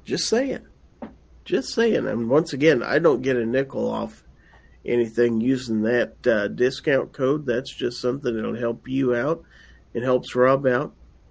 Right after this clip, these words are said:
I get zero from it. So, uh, there you go.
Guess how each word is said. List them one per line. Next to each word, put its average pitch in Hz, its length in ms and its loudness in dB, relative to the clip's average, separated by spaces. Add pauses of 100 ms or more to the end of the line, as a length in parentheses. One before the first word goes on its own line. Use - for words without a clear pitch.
(260)
I 113 180 -2
get 123 260 0
zero 135 460 0
from 135 260 -2
it. 202 120 -8 (120)
So, 87 540 -10
uh, 65 160 -14 (2250)
there 104 200 -6
you 104 160 -2
go. 131 420 4